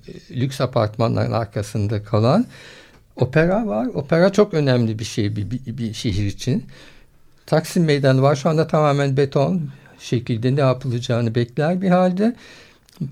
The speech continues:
Maxim, Maxim'in arkasında cami. Şimdi Maxim nedir aslında? Su getirilen bir yer.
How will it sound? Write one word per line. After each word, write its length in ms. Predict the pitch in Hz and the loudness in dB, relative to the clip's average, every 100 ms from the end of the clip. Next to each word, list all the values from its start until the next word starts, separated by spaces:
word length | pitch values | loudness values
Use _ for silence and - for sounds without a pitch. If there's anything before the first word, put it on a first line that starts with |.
| - | -8
Maxim, 560 | 139 123 - - 208 269 - - - - - _ | 0 0 0 2 2 2 -4 -20 -20 -20 -20 _
Maxim'in 400 | 175 165 185 170 | -2 0 2 4
arkasında 640 | 156 143 147 135 147 135 131 | 4 2 -2 -2 -2 0 2
cami. 420 | 135 113 104 110 - - _ - - | 2 2 0 -4 -10 -20 _ -20 -20
Şimdi 320 | - - 160 190 - - | -10 -2 -2 -2 -10 -2
Maxim 640 | 170 262 - 254 240 214 | 0 0 0 2 4 6
nedir 280 | 262 240 165 | 4 4 0
aslında? 380 | 143 135 - 156 | -2 -4 -6 -8
Su 200 | - 269 | -6 0
getirilen 640 | 254 156 - 113 104 98 95 | 0 0 0 0 0 0 -2
bir 60 | |
yer. 260 | 101 92 87 | -2 -2 -4